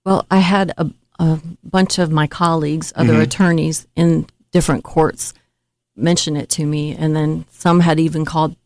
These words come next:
Speaker 1: the judge in Olive Branch, Judge Shoemake, and recommended me. So I went for an interview, and I think he heard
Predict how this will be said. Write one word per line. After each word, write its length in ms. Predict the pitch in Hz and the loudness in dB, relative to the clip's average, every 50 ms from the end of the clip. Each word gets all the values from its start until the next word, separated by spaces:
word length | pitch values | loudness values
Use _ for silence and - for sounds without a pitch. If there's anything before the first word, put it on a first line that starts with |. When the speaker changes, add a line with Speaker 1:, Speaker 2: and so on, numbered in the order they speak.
| _ | _
Speaker 1:
the 80 | - 143 | -6 -4
judge 400 | 139 - 165 165 - 165 - - | -2 -2 -2 -2 -2 -4 -6 -6
in 100 | 147 151 | -4 -4
Olive 260 | 147 147 147 147 - | -2 -2 -4 -6 -6
Branch, 360 | - 147 147 139 - - - _ | -8 -10 -10 -10 -12 -14 -20 _
Judge 200 | - 156 143 - | -12 -10 -10 -8
Shoemake, 380 | - - 180 170 160 160 160 151 _ | -6 -4 -4 -2 -2 -4 -6 -8 _
and 240 | 170 156 156 147 - _ _ | -6 -6 -6 -6 -8 _ _
recommended 520 | - 165 156 - 160 165 180 170 160 160 143 | -2 -2 -2 -2 -2 -2 0 0 -2 -2 -4
me. 220 | 139 143 - 180 | -4 -6 -8 -10
So 120 | - - - | -12 -14 -14
I 100 | 147 156 | -8 -6
went 180 | 156 165 - - | -4 -4 -4 -4
for 160 | - - 156 147 | -4 -4 -2 -2
an 100 | - - | -2 0
interview, 520 | 165 185 185 170 151 147 156 156 156 165 - _ _ _ _ _ _ _ _ _ | 2 2 2 2 0 -2 -4 -4 -4 -6 -8 _ _ _ _ _ _ _ _ _
and 120 | 156 160 | -4 -2
I 40 | 160 | -2
think 260 | 151 - 180 170 175 | 0 0 -2 -2 -2
he 160 | - 180 175 165 | 0 0 2 2
heard 400 | 147 180 170 170 170 156 - | 2 2 2 2 2 0 -4